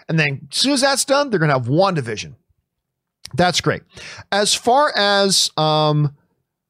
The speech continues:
why don't they give us Black Widow through Premiere thing? Because they don't wanna go broke.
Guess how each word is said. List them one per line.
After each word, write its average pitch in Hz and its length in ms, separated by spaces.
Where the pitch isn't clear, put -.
why 165 340
don't 196 300
they 175 100
give 170 220
us 165 120
Black 160 360
Widow 156 240
through 151 240
Premiere 147 500
thing? 165 160
Because 185 340
they 170 80
don't 165 160
wanna 151 160
go 135 140
broke. 156 440